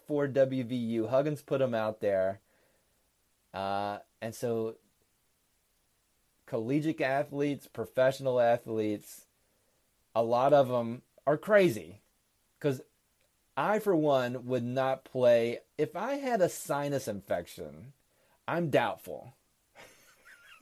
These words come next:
<laughs> for the game. If I have a cut on,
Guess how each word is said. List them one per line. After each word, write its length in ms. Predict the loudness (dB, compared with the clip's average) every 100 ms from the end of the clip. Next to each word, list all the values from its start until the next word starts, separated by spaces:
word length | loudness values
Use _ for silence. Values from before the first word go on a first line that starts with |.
| -20 -10
<laughs> 140 | -10 -4 -6 2 2 2 -2 -4 -4 _ _ -18 -18 _ _ -14 -10 -10 -14 -20 _
for 100 | -2
the 120 | 0
game. 460 | 2 4 4 0 -10 _ _ -20 _
If 180 | -4 -2
I 560 | -4 -4 -4 -4 -6 -12 _
have 260 | -2 2 2
a 80 |
cut 640 | 0 -4 0 0 0 -6 -20 _ _
on, 320 | -4 -2 -2